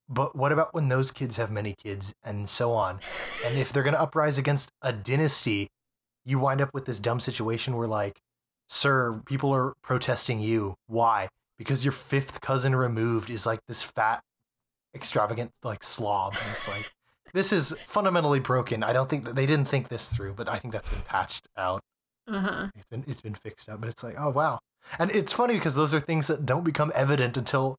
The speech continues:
Speaker 1: you let systems run for a while. And then you realize, like, uh-oh, this is
Speaker 2: That
Speaker 1: broken.
Speaker 2: doesn't work. Yeah.
Speaker 1: Hell yeah, we should absolutely play some more Rimworld and Crusader Kings.
Speaker 2: Hopefully my internet won't just, like,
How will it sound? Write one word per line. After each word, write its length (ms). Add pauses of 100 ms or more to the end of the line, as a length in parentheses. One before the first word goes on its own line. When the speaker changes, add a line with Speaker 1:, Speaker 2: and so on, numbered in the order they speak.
Speaker 1:
you 140
let 240
systems 520
run 360
for 200
a 80
while. 440 (960)
And 120
then 100
you 80
realize, 360
like, 160
uh-oh, 340 (420)
this 140
is 100
Speaker 2:
That 100
Speaker 1:
broken. 260
Speaker 2:
doesn't 100
work. 280 (100)
Yeah. 440 (1200)
Speaker 1:
Hell 180
yeah, 140
we 80
should 160
absolutely 460
play 180
some 200
more 260 (160)
Rimworld 580
and 160 (300)
Crusader 420 (160)
Kings. 300 (1200)
Speaker 2:
Hopefully 220
my 120
internet 400
won't 220
just, 200
like, 180